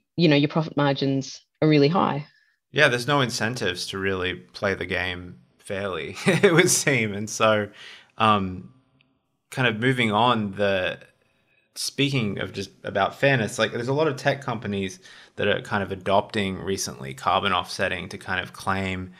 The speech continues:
Speaker 2: that they're carbon neutral, that they're carbon negative. I've seen a lot of big, um, you know,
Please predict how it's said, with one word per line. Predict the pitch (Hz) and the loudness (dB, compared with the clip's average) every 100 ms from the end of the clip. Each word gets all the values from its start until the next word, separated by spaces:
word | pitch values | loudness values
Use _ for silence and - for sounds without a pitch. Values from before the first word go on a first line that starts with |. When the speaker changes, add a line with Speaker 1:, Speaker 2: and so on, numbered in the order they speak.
| - - | -20 -16
Speaker 2:
that | - | -6
they're | 90 92 | -4 -2
carbon | - 98 98 95 | 0 0 0 -4
neutral, | 90 92 - 95 90 90 | -8 -8 -6 -4 -4 -6
that | 87 | -8
they're | 92 | -10
carbon | 87 - 98 98 92 | -8 -4 -4 -4 -10
negative. | 87 87 90 90 87 | -8 -6 -6 -6 -6
I've | 90 | -8
seen | - 101 92 | -8 -10 -8
a | |
lot | 87 90 | -8 -8
of | - | -2
big, | 101 98 95 - - - - - | 0 -2 -6 -20 -20 -20 -20 -6
um, | 98 92 90 90 - | -4 -4 -6 -12 -12
you | 101 | -8
know, | 87 73 | -6 -6